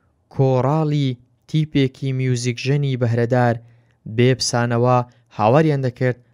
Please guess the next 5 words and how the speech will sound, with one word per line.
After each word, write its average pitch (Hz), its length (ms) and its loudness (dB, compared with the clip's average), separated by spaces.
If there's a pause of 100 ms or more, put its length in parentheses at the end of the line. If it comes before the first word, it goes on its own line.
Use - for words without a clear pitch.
«مامۆستا، 135 560 -2
مامۆستا، 139 520 -2
مامۆستا.» 131 540 -2 (840)
ئێستا 123 340 0 (580)
دوای 117 260 2